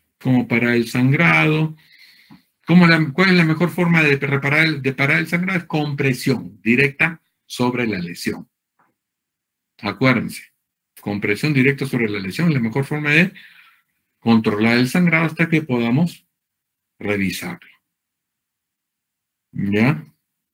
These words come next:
Continúa, siguiente. Ya, mm,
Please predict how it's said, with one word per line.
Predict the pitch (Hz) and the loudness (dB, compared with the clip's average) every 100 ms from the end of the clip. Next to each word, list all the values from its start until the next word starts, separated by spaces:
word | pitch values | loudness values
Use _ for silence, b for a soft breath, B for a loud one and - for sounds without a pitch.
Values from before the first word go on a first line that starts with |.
| _ _ _ _ _ | _ _ _ _ _
Continúa, | 143 139 135 113 113 | 0 2 4 6 4
siguiente. | 110 107 104 101 113 - _ _ _ _ _ _ _ _ _ _ _ _ _ _ _ _ _ _ _ _ _ _ _ _ _ _ _ _ _ _ _ _ _ | 2 -6 -6 -6 -8 -8 _ _ _ _ _ _ _ _ _ _ _ _ _ _ _ _ _ _ _ _ _ _ _ _ _ _ _ _ _ _ _ _ _
Ya, | - 107 110 117 127 | -2 4 6 6 4
mm, | - 120 131 135 131 - | 4 4 6 6 4 0